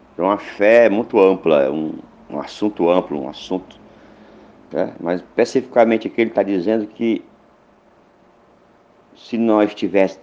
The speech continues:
tivermos verdadeiramente a fé, temos que mostrar isso com as obras. As obras por si só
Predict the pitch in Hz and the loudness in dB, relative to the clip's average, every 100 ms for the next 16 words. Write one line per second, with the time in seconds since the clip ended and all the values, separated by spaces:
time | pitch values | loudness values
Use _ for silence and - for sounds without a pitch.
0 | _ 90 85 95 95 78 95 98 92 85 | _ -6 0 2 0 -4 -2 0 4 4
1 | 87 78 - - - 120 110 - - - | 2 2 0 -2 2 4 4 0 -18 -20
2 | _ _ _ _ _ _ _ _ - 117 | _ _ _ _ _ _ _ _ 0 0
3 | 131 - 135 120 - - 98 107 123 - | 0 0 2 2 0 2 4 4 0 -6
4 | - 156 101 82 78 80 - - _ _ | -4 -2 0 2 2 -4 -6 -16 _ _
5 | _ _ _ _ _ _ _ _ _ _ | _ _ _ _ _ _ _ _ _ _
6 | _ _ _ _ _ _ _ _ _ _ | _ _ _ _ _ _ _ _ _ _
7 | _ _ _ _ _ - _ _ _ 78 | _ _ _ _ _ -20 _ _ _ -2
8 | 90 80 101 101 95 - 90 - 90 - | -2 0 2 4 4 0 -6 -4 -8 -4
9 | 92 80 64 - | 2 4 4 -2